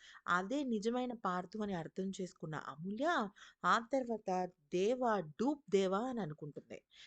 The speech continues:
కానీ దేవ పార్థుకి సొంత అన్నయ్యని తెలుసుకోలేకపోతుంది. ఇక దేవ బండారం ఎలాగైనా సరే బయట పెట్టాలని చెప్పేసి, ఆ, మొత్తం వీడియో రికార్డింగ్ తీస్తుందన్నమాట. వీడియో రికార్డింగ్ తీసేసి ఇక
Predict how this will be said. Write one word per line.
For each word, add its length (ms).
కానీ 580
దేవ 720
పార్థుకి 580
సొంత 460
అన్నయ్యని 720
తెలుసుకోలేకపోతుంది. 1120
ఇక 260
దేవ 720
బండారం 540
ఎలాగైనా 520
సరే 280
బయట 400
పెట్టాలని 500
చెప్పేసి, 760
ఆ, 260
మొత్తం 680
వీడియో 280
రికార్డింగ్ 520
తీస్తుందన్నమాట. 720
వీడియో 280
రికార్డింగ్ 480
తీసేసి 480
ఇక 560